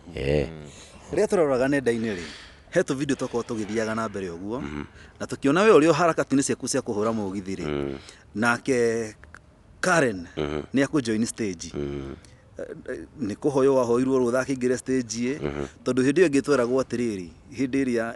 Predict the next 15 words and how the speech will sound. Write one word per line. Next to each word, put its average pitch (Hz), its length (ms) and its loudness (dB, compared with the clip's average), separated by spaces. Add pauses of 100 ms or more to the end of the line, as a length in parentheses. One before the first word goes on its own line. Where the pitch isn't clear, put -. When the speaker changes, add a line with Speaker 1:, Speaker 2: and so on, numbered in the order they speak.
Speaker 3:
ya 117 120 -2
mbere 120 260 0
tweragwo 110 340 0
atĩ 101 300 -6
ndakĩrĩ, 104 420 -4
arutagwo 127 400 0
stage 107 240 -6
tondũ 101 180 -6
ndakĩrĩ 101 340 -4
na 107 80 -6
permit 101 340 -6
ya 107 60 -4
gũkorwo 95 200 -8
arĩ 95 60 -10
stage. 87 280 -12